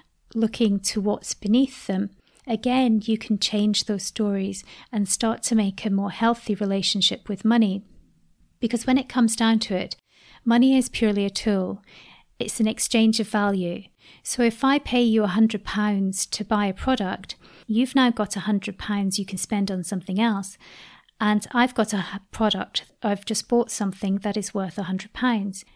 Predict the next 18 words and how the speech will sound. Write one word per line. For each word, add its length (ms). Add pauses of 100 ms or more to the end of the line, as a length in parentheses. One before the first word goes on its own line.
(500)
There's 240
no 140
emotion 480
attached 460
to 60
that. 440 (560)
But 160
for 140
most 400
of 100
us, 400 (480)
actually 400
having 460
money 280
or 100
not 240
having 360
money, 400